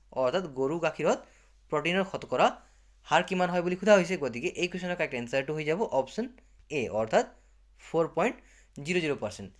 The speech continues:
বাট একচুৱেলি কি হয়, আমি যদি কিতাপত চাওঁ, যদি আমি একজেক্টলি প্ৰটিনৰ যি আছে পাৰ্চেণ্টেজ, তেতিয়া আমাৰ এনচাৰ থাকিব থ্ৰী পইণ্ট ফাইভ পাৰ্চেণ্ট। চ' তোমালোকে, আহ, কাইণ্ডলি যদি এক্সামত আহে থ্ৰী পইণ্ট ফাইভ, চ' এইটো টিক কৰিবা,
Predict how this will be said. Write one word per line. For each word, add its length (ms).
বাট 140
একচুৱেলি 300
কি 120
হয়, 220
আমি 140
যদি 120
কিতাপত 380
চাওঁ, 220
যদি 100
আমি 160
একজেক্টলি 420
প্ৰটিনৰ 400
যি 120
আছে 200
পাৰ্চেণ্টেজ, 500
তেতিয়া 160
আমাৰ 180
এনচাৰ 280
থাকিব 280
থ্ৰী 200
পইণ্ট 300
ফাইভ 280
পাৰ্চেণ্ট। 360
চ' 140
তোমালোকে, 420
আহ, 400
কাইণ্ডলি 380
যদি 100
এক্সামত 340
আহে 120
থ্ৰী 160
পইণ্ট 220
ফাইভ, 160
চ' 60
এইটো 180
টিক 240
কৰিবা, 220